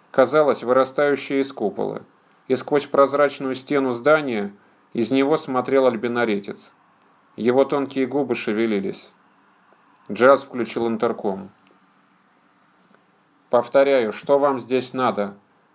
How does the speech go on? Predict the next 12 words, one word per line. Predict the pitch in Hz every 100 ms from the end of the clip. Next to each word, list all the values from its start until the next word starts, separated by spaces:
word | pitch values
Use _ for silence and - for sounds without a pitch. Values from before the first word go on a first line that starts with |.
| _
говорил | 107 117 127 131
альбиноретец | 117 110 117 117 135 135 117
на | 123 117
бейзике. | 117 107 101 101 113 - _ _ _ _ _ _
«Вы | 110
не | 143
отвечали | 147 131 139 - 139
на | 135 131
вопросы. | 139 - 127 104 - - -
Что | - - 139
вам | 143 135
угодно?» | 123 120 98 98 101